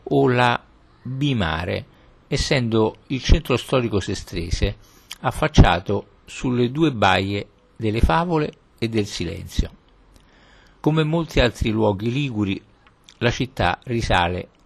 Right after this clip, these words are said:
agli antichi popoli chiamati Liguri, più dettagliatamente detti Tigulli, da cui il nome dell'attuale zona geografica chiamata appunto Tigullio.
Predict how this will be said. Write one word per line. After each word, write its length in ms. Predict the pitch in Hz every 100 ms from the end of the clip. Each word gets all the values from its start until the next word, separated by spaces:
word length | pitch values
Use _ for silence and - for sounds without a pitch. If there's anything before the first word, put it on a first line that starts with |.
| _
agli 220 | 104 104
antichi 400 | 117 104 - 107
popoli 420 | 113 107 110 107
chiamati 500 | 90 120 107 104 -
Liguri, 440 | 117 120 92 85 80 - _ - - _ - -
più 180 | - 156
dettagliatamente 1080 | 110 110 - 107 117 165 147 107 104 - -
detti 460 | 104 104 - 101 -
Tigulli, 640 | - 101 107 98 95 104 - _ _ _ _ - _ _
da 160 | - 104
cui 400 | 147 139 92 - _ _ _
il 140 | 113 127
nome 500 | 135 113 110 135 - _ _ _ _
dell'attuale 720 | 104 104 107 - 123 104 98
zona 260 | 104 110 101
geografica 760 | 98 127 95 80 - 90 95 - - _ _
chiamata 400 | - 98 104 139
appunto 580 | - 95 90 90 117 - -
Tigullio. 600 | 131 101 92 90 92